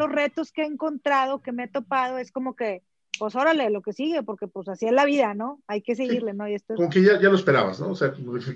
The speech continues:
Speaker 2: ya estabas como preparada hasta cierto punto, es decir
Speaker 1: De cierta ma-, sí, o sea, pero también te puedo decir que, o sea,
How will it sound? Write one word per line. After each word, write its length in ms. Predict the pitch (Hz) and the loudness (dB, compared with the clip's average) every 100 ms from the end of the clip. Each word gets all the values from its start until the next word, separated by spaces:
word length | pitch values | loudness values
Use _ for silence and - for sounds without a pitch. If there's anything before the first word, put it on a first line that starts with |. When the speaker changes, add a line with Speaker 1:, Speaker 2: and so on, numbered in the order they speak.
| - 98 - 123 | -10 -14 -14 -2
Speaker 2:
ya 140 | 151 | 0
estabas 320 | 143 156 151 | 2 0 -2
como 200 | - 120 | -6 -4
preparada 380 | 113 110 117 120 | -2 0 2 0
hasta 100 | - | 0
cierto 280 | - 117 117 | -2 0 -2
punto, 280 | 123 113 104 | -2 -2 -2
es 60 | |
decir 360 | 110 104 113 107 | -4 -2 -2 -2
Speaker 1:
De 200 | 247 262 | 2 2
cierta 360 | - 269 - 294 | 2 0 2 -2
ma-, 140 | 285 | -2
sí, 320 | - 311 - _ - | -4 -4 -4 _ -4
o 60 | 277 | 0
sea, 220 | 285 277 | 2 2
pero 200 | - 277 262 | 0 0 -2
también 320 | 262 254 233 | -4 -4 -6
te 80 | 240 | -4
puedo 200 | 311 294 | -2 -2
decir 380 | 294 285 277 | -4 -8 -8
que, 400 | - 277 277 269 - | -4 -2 -2 -6 -12
o 100 | |
sea, 120 | 214 | -14